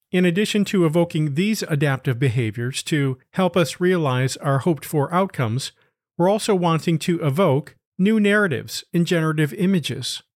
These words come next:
of what could be, of what the future state might look like. We're wanting to evoke a self-reflection, a self-awareness from all involved, both individually and collectively for the system.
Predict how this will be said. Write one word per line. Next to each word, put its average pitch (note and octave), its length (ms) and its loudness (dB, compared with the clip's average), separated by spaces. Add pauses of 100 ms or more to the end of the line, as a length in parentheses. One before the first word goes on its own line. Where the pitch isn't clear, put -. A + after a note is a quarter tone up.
(140)
of D#3 140 0
what F#3 240 0
could D#3+ 180 -2
be, D3+ 320 -2
of C3+ 140 -2
what F3 200 0
the D3 280 -4
future G3+ 340 -2
state D3 320 -4
might D3 240 -2
look G3 200 -2
like. - 260 -8 (1160)
We're F3 100 2
wanting G#3 320 2
to G3+ 240 -2
evoke E3+ 560 0 (240)
a F3+ 80 -2
self-reflection, G3+ 1040 -2 (240)
a F3+ 80 2
self-awareness F3+ 960 0 (220)
from G3 240 -2
all G3+ 300 2
involved, A#2 640 -4 (340)
both F3 240 2
individually G3 800 0
and E3 200 0
collectively D3 640 -2
for - 200 -4
the D3 100 0
system. - 440 -4